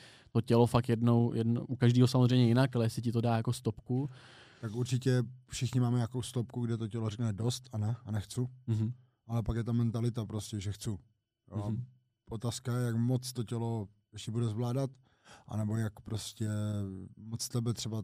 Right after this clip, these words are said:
Speaker 2: nějaké to zranění, anebo cokoliv, co už přijde, přijde v té přípravě, jako v-, prostě to přijde vždycky. Jak moc ti potom ta hlava dovolí prostě pracovat. Jak
Speaker 1: Mhm.
Speaker 2: moc, eh,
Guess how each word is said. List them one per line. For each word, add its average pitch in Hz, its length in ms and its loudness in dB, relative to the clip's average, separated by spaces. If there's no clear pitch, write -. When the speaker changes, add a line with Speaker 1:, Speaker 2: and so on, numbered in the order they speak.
Speaker 2:
nějaké 113 340 -4
to 113 120 -4
zranění, 127 640 4
anebo 110 280 -4
cokoliv, 117 360 -2
co - 140 -10
už 101 100 -10
přijde, 123 340 0
přijde 120 260 -4
v 117 40 -2
té 117 100 -6
přípravě, 113 360 -6
jako 107 180 -10
v-, 92 100 -18
prostě 110 260 -6
to 107 80 -6
přijde 110 280 -4
vždycky. 131 400 0
Jak 131 120 0
moc 127 160 4
ti 120 80 -4
potom 131 240 4
ta 135 80 6
hlava 135 240 6
dovolí 135 320 6
prostě 123 360 0
pracovat. 123 540 0
Jak 110 160 -4
Speaker 1:
Mhm. 113 80 0
Speaker 2:
moc, - 460 -4
eh, 113 880 -2